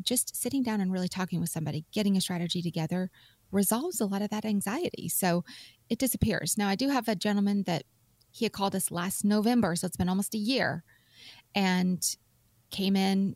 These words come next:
visited with us, had a consultation off the radio show, and he said, "You know, I'm just gonna ride the market. Everything's good." We called him in the spring. "You're getting close to retirement. You were supposed to retire July first.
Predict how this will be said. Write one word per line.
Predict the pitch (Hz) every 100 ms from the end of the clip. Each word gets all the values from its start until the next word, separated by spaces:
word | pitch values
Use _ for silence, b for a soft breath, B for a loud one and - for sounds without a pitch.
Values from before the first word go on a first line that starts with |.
| -
visited | - 185 190 190 175
with | 180 -
us, | 180 180
had | 190 180
a |
consultation | - 185 180 185 180 185
off | -
the |
radio | 208 254 254 254
show, | - 240 240
and | 233
he | 208
said, | 190 -
"You |
know, | 269 269
I'm | 320 403
just | 381 -
gonna | 190
ride | 180 202 208
the | 202
market. | 196 190 196
Everything's | 180 175 175 185
good." | 285 277 277 - b b b _ b b b b _ -
We |
called | 180 269 339 202
him | 185 202 - -
in | 165
the | 196
spring. | - 196 277 226 226 _ _ _ B B B B
"You're | -
getting | 185 190 170
close | 196 208
to | 226
retirement. | 233 277 277 202 -
You | -
were | 185
supposed | - 185
to | -
retire | 196 240 240 220
July | - 175 170
first. | 208 285 285 208 - -